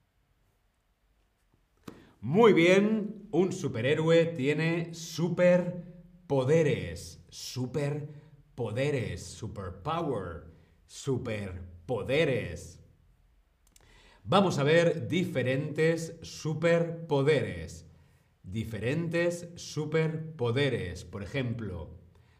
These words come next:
Superman tiene diferentes superpoderes, ¿sí? Por ejemplo,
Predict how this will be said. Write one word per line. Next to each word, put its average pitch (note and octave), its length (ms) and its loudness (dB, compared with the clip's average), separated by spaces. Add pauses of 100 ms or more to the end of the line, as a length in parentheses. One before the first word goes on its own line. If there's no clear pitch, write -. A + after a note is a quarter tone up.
Superman F3 1040 0 (340)
tiene E3 680 2
diferentes C3 1120 -2 (140)
superpoderes, D#3 800 -4 (1400)
¿sí? - 640 -6 (1900)
Por E3+ 160 4
ejemplo, F#2 520 0